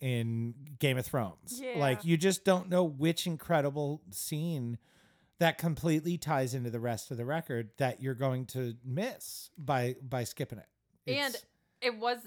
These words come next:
Speaker 2: very funny that we did this after Pink Floyd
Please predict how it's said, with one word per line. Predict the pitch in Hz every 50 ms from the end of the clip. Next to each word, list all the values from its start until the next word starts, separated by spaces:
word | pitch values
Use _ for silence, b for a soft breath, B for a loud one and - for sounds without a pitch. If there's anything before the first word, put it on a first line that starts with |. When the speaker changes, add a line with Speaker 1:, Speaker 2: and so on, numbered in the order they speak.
| - - - _ -
Speaker 2:
very | 220 220 226 226 233 233
funny | 226 226 196 185 180
that | 170 165 -
we | 180 175
did | 160 185 156 156
this | 180 175 180 175 - - - - _ _ _ _ _ _ _ _ _ _ _ _ -
after | 196 190 180 - 208 196
Pink | - 208 190 165 -
Floyd | - 180 180 170 139 165